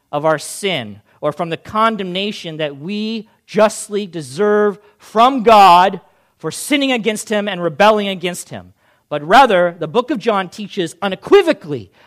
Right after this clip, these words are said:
that sinners are saved through faith alone in Jesus Christ alone. Christians, amen? So for those of you who are not sure about that, let me show you. Very clear,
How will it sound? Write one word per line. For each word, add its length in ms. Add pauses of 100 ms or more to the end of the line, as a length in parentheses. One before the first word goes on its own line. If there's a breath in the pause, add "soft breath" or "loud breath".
that 140
sinners 540
are 160
saved 600
through 140
faith 480
alone 640 (280 soft breath)
in 160
Jesus 440
Christ 420
alone. 400 (1700)
Christians, 680 (160)
amen? 480 (480)
So 140
for 100
those 240
of 60
you 100
who 80
are 80
not 160
sure 280
about 260
that, 120
let 140
me 80
show 320
you. 320
Very 300
clear, 440